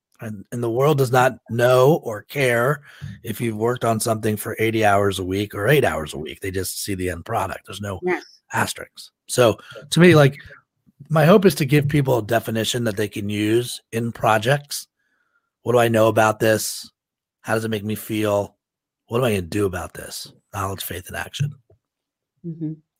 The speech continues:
Speaker 2: Love it. Well, you know what? It's, it's similar to the tagline that we have for Workplace Racial Equality, the, the company, which is intent.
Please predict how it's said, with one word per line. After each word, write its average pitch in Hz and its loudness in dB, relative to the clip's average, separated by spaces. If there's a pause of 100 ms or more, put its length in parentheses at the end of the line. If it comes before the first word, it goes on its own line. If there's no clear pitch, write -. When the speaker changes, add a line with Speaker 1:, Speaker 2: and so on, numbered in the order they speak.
(420)
Speaker 2:
Love 196 -2
it. 143 -6 (540)
Well, 294 2 (120)
you 247 2
know 233 4
what? 320 2
It's, 214 -6
it's 214 -4
similar 254 0
to 240 -8
the 196 -8
tagline 208 -2
that 170 -6
we 190 -4
have 185 -12
for 185 -10
Workplace 180 -4
Racial 175 -2
Equality, 196 -4 (240)
the, 156 -8
the 165 -12
company, 160 -6 (460)
which 175 -4
is 170 2 (3250)
intent. 214 0